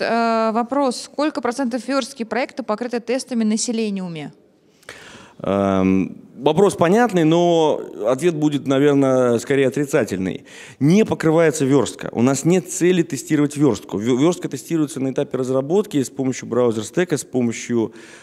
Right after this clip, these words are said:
Speaker 2: там, других, в том числе глазами, проверок. Э, верстка нам скорее мешает тестировать, чем помогает, поскольку мы должны на странице найти эти элементы.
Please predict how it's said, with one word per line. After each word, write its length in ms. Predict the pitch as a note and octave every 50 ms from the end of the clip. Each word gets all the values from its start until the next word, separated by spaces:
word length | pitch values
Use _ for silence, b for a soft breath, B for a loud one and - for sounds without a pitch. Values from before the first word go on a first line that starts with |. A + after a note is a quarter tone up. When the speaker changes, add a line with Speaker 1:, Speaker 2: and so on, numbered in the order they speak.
| B B - -
Speaker 2:
там, 440 | G2 F#2+ G2 G2 F#2+ F#2 - -
других, 380 | G#2+ B2+ C3+ D3 C#3+ C3+ A#2 -
в 60 | -
том 120 | - A#2+ G#2
числе 200 | - - - G#2+
глазами, 540 | A2 G#2 G#2 A2+ A#2 A2 A2 G2+ F#2 F#2
проверок. 600 | F2+ - G2+ A2 A#2+ D3 F#3 G3 D#3+ A#2 - - B B B B B B B B B B -
Э, 300 | - F#2+ G2+ G2 G2 G2+
верстка 380 | A2+ D#3 G3 G3+ F#3+ - D3+
нам 100 | D3 D#3
скорее 320 | D#3+ - - D#3 D#3+ E3+ D3+
мешает 540 | D3 D#3+ D3 - - D#3 A#2+ G2 F2+ - -
тестировать, 440 | A2 - - - F#3 E3 C#3+ A#2+
чем 200 | - - C3+ B2+
помогает, 520 | A#2 C3 B2 B2+ B2+ B2 A2 G2 G2 - -
поскольку 360 | - - - - B2 G#2 A#2
мы 100 | A#2+ B2
должны 220 | B2 B2 A#2+ B2+
на 80 | B2+ A#2
странице 440 | - - A#2+ A#2 A#2+ C3+ C#3+ C#3+ C3
найти 440 | A2+ A2 A2 A2 A2 - - C3 A#2+
эти 180 | A2 - -
элементы. 560 | A2+ A#2 A#2 A#2 G#2 F#2 F2+ F2 - - -